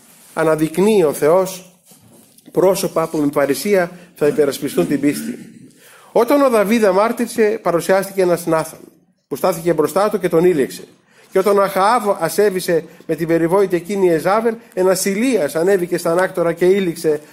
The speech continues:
το παράνομο βασιλικό ζεύγος. Και όταν ο Ηρώδης έδιωξε την νόμιμη γυναίκα του και πήρε τη διαβόητη Ηρωδιάδα, ένας πρόδρομος είπε, «Το ούκα εξαιστήσει έχει τη γυναίκα του, του αδερφού σου».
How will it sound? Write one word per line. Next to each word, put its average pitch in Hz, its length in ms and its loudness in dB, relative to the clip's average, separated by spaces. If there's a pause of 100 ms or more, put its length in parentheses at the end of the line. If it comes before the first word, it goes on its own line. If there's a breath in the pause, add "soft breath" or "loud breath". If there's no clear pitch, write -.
το 165 100 0
παράνομο 175 420 2
βασιλικό 165 500 -2
ζεύγος. 143 680 -4 (380 soft breath)
Και - 80 -4
όταν 208 220 2
ο 214 80 4
Ηρώδης 208 480 2
έδιωξε 208 340 -2
την 190 160 0
νόμιμη 214 300 2
γυναίκα 208 400 0
του 214 100 -10
και 180 120 -2
πήρε 214 200 -6
τη 190 120 -10
διαβόητη 185 520 -2
Ηρωδιάδα, 190 800 0 (440 loud breath)
ένας 202 320 0 (400)
πρόδρομος 202 720 2
είπε, 180 200 -4
«Το 180 120 -2
ούκα 214 280 2
εξαιστήσει 185 760 -4 (180 loud breath)
έχει 190 260 -2
τη 175 100 -8
γυναίκα 175 400 -2
του, 170 340 -4
του 165 80 -4
αδερφού 156 340 -4
σου». 107 340 -10